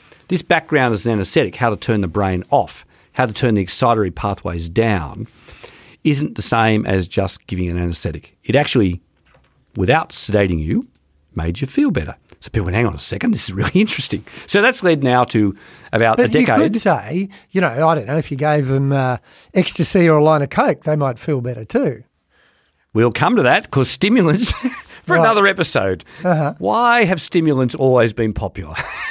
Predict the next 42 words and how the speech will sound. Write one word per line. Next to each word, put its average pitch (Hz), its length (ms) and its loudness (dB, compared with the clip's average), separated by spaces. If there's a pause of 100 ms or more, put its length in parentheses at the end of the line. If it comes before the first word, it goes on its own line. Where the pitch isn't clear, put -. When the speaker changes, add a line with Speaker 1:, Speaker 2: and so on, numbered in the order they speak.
(160)
Speaker 2:
Yeah. 139 300 -4 (360)
Speaker 1:
We're - 120 4
gonna 453 80 4
return, 220 320 2
I 160 80 2
think, 160 220 -2
to 113 140 -4 (220)
when 247 160 0
I 254 80 6
was 160 140 2
a - 20 -2
young 139 240 2
psychiatrist, 117 560 -4
there 220 80 2
were 269 80 0
all 370 180 6
sorts 247 320 0
of - 80 -4
substances 123 640 -6
that 120 80 -12
were 143 100 -6
much 214 300 -4
more 175 140 -2
popular. 123 320 -4
Stimulants 233 440 0
was 185 140 0
one. 233 280 -4 (800)
Right? 131 180 2
Speaker 2:
Yeah. - 40 0
Speaker 1:
So 165 120 2
giving 160 280 2
amphetamines 175 680 0
used 156 240 0
to 147 80 -4
be 117 260 0
Speaker 2:
Yeah, 165 200 0
it's 120 120 -10
Speaker 1:
a - 60 0
Speaker 2:
true. 110 80 -2
Speaker 1:
very 135 240 2
popular 147 400 0
treatment. 156 440 -4